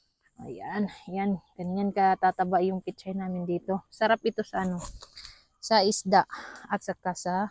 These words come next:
ano, sa sinabawang karni ng baboy. So, ayan.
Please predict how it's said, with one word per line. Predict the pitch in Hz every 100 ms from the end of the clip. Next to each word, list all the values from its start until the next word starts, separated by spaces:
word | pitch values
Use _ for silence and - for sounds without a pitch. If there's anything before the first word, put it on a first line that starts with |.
| - _ _ _ _ _ _ _ _ _ _ _ -
ano, | 190 170
sa | - 185 175 170 165 - - -
sinabawang | - 180 185 175 185 185 185 185 180 170 - _ _ _ _ - - - - -
karni | 202 190 190 185
ng | 180 180
baboy. | 165 160 160 165 147 143
So, | - -
ayan. | - 143